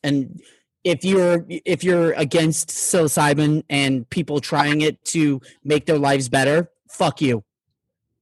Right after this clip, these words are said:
You're not, you're not needing to do it. It's not being done for, it's not being done for purposes of recreational use. It's being done for people that have fucking,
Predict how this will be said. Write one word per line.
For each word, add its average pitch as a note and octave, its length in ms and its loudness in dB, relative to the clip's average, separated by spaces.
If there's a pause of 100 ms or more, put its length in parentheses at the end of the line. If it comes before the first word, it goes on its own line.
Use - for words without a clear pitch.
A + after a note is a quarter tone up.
(120)
You're E3+ 160 2
not, F#3 220 2
you're D#3+ 160 2
not G#3 200 2
needing C#3+ 420 0
to A#2 80 -6
do B2+ 220 0
it. D3+ 220 0 (400)
It's - 260 0
not E3+ 320 2
being D#3 240 2
done D3 300 2
for, C3+ 500 2 (500)
it's F3 220 0
not F3+ 220 2
being D#3 280 2
done D3+ 300 0
for D3 400 -2
purposes C#3 720 -4
of C3+ 420 0 (280)
recreational C#3 720 2
use. E3 400 2
It's E3 160 0
being F#3+ 300 2
done D#3+ 240 2
for C3+ 100 -6
people C#3 320 0
that A#2+ 140 -2
have B2+ 200 0
fucking, B2+ 560 -2